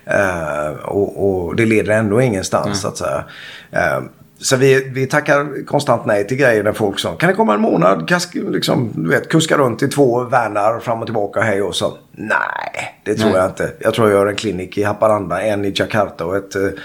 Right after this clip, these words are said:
Speaker 1: Free Kitchen-gig i Toulouse istället.
Speaker 2: Ja.
Speaker 1: Och så har jag liksom vunnit oerhört mycket på det och kan vara en närvarande farsa och make och hundägare och skogsägare och fan hans <laughs> moster, liksom.
Speaker 2: Icke att förglömma.
Speaker 1: Nej, men så
Speaker 2: Förstås.
Speaker 1: är det faktiskt, så.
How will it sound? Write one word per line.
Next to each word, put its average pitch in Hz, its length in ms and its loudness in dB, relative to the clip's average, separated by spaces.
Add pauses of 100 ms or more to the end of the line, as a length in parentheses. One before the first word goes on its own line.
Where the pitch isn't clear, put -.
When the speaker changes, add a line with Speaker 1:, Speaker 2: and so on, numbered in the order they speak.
(280)
Speaker 1:
Free - 140 -2
Kitchen-gig 90 560 -2
i 92 160 0
Toulouse 98 600 0
istället. 113 380 2
Speaker 2:
Ja. 92 80 -6
Speaker 1:
Och 87 60 -6
så 101 140 2
har 98 180 2
jag 80 320 -2 (480)
liksom - 280 -2 (140)
vunnit 90 400 0
oerhört 98 360 2
mycket 98 220 -2
på 95 80 0
det 90 160 2
och 73 100 -4
kan 92 140 0
vara 85 220 0
en 87 80 -2
närvarande 87 720 0
farsa - 340 -2
och 87 100 -2
make 90 360 -4
och 87 120 0
hundägare 85 480 0
och 90 120 -2
skogsägare 87 560 -2
och 85 60 -8
fan 98 200 -2
hans - 220 -2
<laughs> - 60 -2
moster, - 320 2
liksom. 104 260 -2 (120)
Speaker 2:
Icke 123 260 2
att 113 100 0
förglömma. 120 360 0 (180)
Speaker 1:
Nej, 120 240 4
men 131 120 -2
så 135 140 -4
Speaker 2:
Förstås. 107 140 2
Speaker 1:
är - 20 0
det 95 60 -4 (120)
faktiskt, - 320 -10
så. - 80 -10